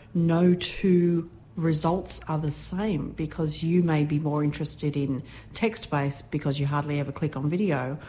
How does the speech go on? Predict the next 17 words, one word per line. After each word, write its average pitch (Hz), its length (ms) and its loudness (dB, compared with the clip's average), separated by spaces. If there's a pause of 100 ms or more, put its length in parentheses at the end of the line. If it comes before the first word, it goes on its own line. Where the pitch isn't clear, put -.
(200)
whereas 151 320 2
other 180 220 2
people 143 400 -2
love 143 280 -4
video. 175 400 0 (200)
So 143 320 0
they 143 240 2
get 147 260 -4
fed - 580 0
more 139 280 0
video 143 420 -4
because 147 340 -6
that's - 280 -6
what 120 160 -8
they 147 120 -2
engage 151 460 -4
in. - 160 -12